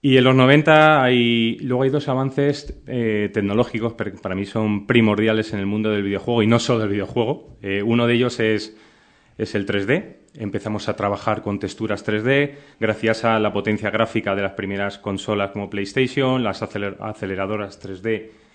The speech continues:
en los ordenadores. Y luego, pues, lo que ya conocemos, ¿no? La llegada de Internet. La llegada de Internet, donde ya todos los usuas-, todos los usuarios, todos los jugadores estamos estamos conectados entre sí.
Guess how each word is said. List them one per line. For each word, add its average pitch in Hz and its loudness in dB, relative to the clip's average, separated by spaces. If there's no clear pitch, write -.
en 101 -6
los 101 -4
ordenadores. 117 0
Y 135 2
luego, 156 6
pues, 101 -4
lo 98 -4
que 107 -4
ya 107 -2
conocemos, 104 -6
¿no? 113 -6
La 110 -4
llegada 101 -4
de 101 -6
Internet. 104 -8
La 98 -10
llegada 101 -8
de 104 -8
Internet, 110 -6
donde 104 -4
ya 117 0
todos 110 0
los - -4
usuas-, 104 -2
todos 113 -2
los 104 -2
usuarios, 139 0
todos 113 -4
los 107 -2
jugadores 107 -4
estamos 101 -8
estamos 107 -4
conectados 104 -2
entre 90 -4
sí. 87 -10